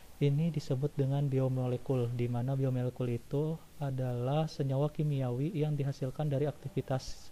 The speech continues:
si sel, dan biomolekul ini terdiri dari makromolekul, di mana makromolekul ini adalah molekul terbesar terdiri atas banyak atom yang tersusun dari po-, polimer. Nah, polimer ini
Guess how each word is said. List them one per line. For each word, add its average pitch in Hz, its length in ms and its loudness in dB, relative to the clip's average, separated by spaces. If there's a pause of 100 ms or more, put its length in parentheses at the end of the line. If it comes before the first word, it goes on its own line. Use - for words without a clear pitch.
si 135 240 0
sel, 156 320 0 (800)
dan 139 240 4 (160)
biomolekul 139 520 4
ini 135 360 0
terdiri 131 600 0
dari 131 320 2
makromolekul, 123 960 0 (480)
di 135 160 4
mana 127 160 4
makromolekul 123 960 0
ini 139 400 2
adalah 131 560 2
molekul 127 480 2
terbesar 135 560 0
terdiri 135 480 0
atas 135 400 -2
banyak 127 400 2
atom 135 440 2
yang 131 200 0
tersusun 135 560 0
dari 131 400 2
po-, - 320 -2
polimer. 127 480 6 (720)
Nah, 120 320 10
polimer 131 640 8
ini 147 480 10